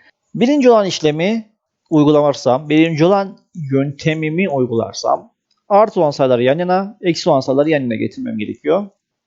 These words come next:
Yani artı dokuzu en başa gönderirsem, artı dokuz, artı on iki, eksi yirmi, eksi sekiz.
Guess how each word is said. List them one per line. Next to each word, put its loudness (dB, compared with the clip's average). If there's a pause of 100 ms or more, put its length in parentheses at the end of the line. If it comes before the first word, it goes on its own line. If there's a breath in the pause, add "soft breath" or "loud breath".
Yani -2 (580)
artı 2
dokuzu -2
en 2
başa 0
gönderirsem, -2
artı 0
dokuz, -6
artı 0
on -6
iki, -8 (200)
eksi -4
yirmi, -4 (160)
eksi -4
sekiz. -12